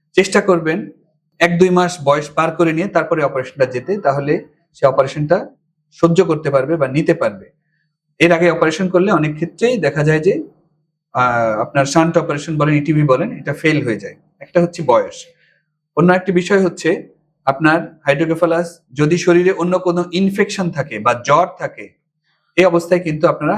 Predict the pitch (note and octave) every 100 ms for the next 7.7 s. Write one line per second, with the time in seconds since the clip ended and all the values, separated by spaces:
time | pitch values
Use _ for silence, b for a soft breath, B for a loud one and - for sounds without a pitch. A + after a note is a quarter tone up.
0 | E3+ C#3+ D3 D3 D3 C#3+ C#3 D3+ C#3 -
1 | C#3 D3 C#3+ E3 D3+ D3 D3 D3+ D#3 -
2 | B2+ - A#2 - F#3 - _ A#2 C3+ C3+
3 | B2+ G#2 G2 - _ _ _ _ _ -
4 | C#3 E3+ G3 F3+ F#3+ F3 E3 - D3 D3
5 | D3 D3+ D3 D#3 D#3+ D#3 C3+ C3+ D#3 -
6 | C#3+ - - F3+ F3 - - C#3+ D3 D3
7 | C#3+ C#3 C3+ A#2+ A#2+ A#2+